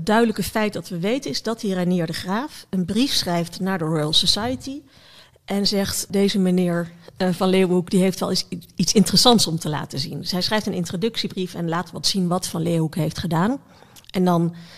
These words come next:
rekent Van Leeuwenhoek meteen af met wat dingen die, eh, Hoek volgens hem niet goed heeft ge-,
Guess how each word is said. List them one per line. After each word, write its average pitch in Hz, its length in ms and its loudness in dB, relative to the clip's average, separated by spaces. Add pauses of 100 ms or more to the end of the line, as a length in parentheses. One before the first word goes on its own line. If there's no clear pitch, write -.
(140)
rekent 202 560 4
Van 185 140 -2
Leeuwenhoek 185 300 2
meteen 196 580 0
af - 280 -4
met 170 200 -4
wat 156 180 -4
dingen 175 300 2
die, 160 260 2
eh, 156 200 0
Hoek 233 400 6
volgens 175 320 -4
hem 180 200 -2
niet 196 240 2
goed - 280 0
heeft 170 240 -2
ge-, - 120 -10